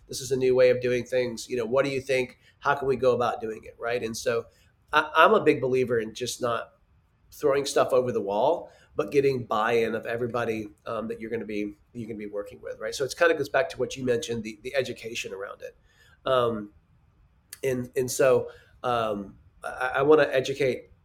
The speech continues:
kind of everybody that, that I work with on, on why we're doing things and why it's important,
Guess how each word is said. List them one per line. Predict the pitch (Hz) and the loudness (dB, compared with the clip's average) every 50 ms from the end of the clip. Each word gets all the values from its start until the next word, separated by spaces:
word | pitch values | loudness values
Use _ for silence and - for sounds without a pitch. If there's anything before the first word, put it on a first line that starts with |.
| _ - | _ -10
kind | - 135 127 | -6 -4 -4
of | 120 - - | -4 -4 -2
everybody | 143 143 139 143 135 135 135 131 131 123 | -2 2 4 4 4 4 4 4 4 4
that, | 117 127 120 113 - - - - | 2 2 0 0 -2 -6 -8 -6
that | 117 117 117 | -4 -2 -2
I | 120 120 | 0 -2
work | 113 107 113 117 117 - | -2 -2 -2 -4 -2 0
with | 170 190 196 - | 0 0 2 2
on, | 143 120 113 113 | 2 0 0 -2
on | 123 120 117 113 | -4 -6 -4 -2
why | 110 117 113 120 | 0 0 0 2
we're | 127 131 131 | 0 0 2
doing | 131 139 135 139 135 | 2 2 2 0 0
things | 139 156 156 160 160 139 | 2 2 2 2 0 -4
and | 127 117 110 | -4 -4 -2
why | 107 113 113 | -2 0 -2
it's | 117 117 120 | -2 -2 -4
important, | 113 113 - 117 123 - 160 180 175 | -6 -6 -6 -6 -6 -6 -6 -10 -12